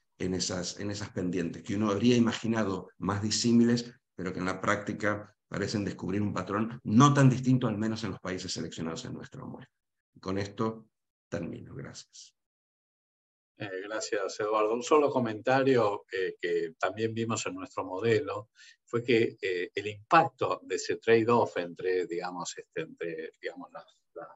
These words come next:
Speaker 2: lo que podrían ser las vidas, entre lives y livelihoods, es mucho menos pronunciado a medida que se va extendiendo la campaña de vacunación.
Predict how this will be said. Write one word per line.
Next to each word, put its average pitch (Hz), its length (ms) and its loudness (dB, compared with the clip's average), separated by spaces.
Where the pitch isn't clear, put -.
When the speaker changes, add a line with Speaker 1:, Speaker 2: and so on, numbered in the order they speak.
Speaker 2:
lo 87 60 -14
que 85 120 -8
podrían 92 280 -6
ser - 140 -4
las 92 200 -2
vidas, 127 540 4
entre 90 280 -6
lives 123 440 4
y 104 80 -6
livelihoods, 101 840 0
es 127 340 4
mucho - 420 0
menos 127 380 4
pronunciado 104 840 0
a 107 100 -2
medida 120 340 4
que 117 100 -2
se - 140 2
va 113 140 4
extendiendo 104 960 0
la 98 140 2
campaña 101 500 -2
de 95 60 -4
vacunación. 90 640 -6